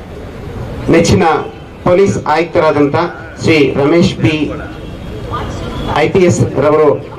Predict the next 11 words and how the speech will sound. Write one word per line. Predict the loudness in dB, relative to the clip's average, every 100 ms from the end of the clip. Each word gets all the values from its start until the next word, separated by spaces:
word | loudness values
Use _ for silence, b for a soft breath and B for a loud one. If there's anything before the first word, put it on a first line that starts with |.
| 0
ಅವರ | 2
ಒಂದು | 4 2 4
ಮಾರ್ಗದರ್ಶನದಲ್ಲಿ, | 2 2 2 0 2 4 4 4
ಅವರ | 4 4
ಸೂಕ್ತ | 2 2 0 2 2 2 -2 -2
ಹಿತವಚನದ | 2 4 2 0 2 4
ಮೇರೆಗೆ | 4 4 4 2 0 -10 0
ಈ |
ಒಂದು | 4 6 6 6 4 0
ಚಾಮುಂಡಿ | -2 2 0
ಪಡೆಯನ್ನ | 2 2 4